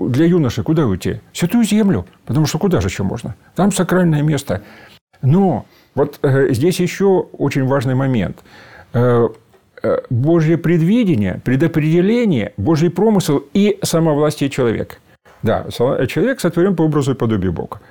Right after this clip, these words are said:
Подобие Бога — это свобода выбора. И вот, э,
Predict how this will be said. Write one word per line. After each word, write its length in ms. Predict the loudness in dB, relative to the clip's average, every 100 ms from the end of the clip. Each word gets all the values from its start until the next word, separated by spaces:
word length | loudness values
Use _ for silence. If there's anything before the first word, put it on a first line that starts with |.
| -6
Подобие 340 | 0 2 2
Бога — 320 | 2 2 0 -2
это 320 | -2 -2 -2 -2 -12 _ -14
свобода 380 | -4 0 2 2
выбора. 420 | 2 0 -6 -10 _ _ _
И 60 | 0
вот, 300 | 0 0 -4
э, 300 | 0 0 0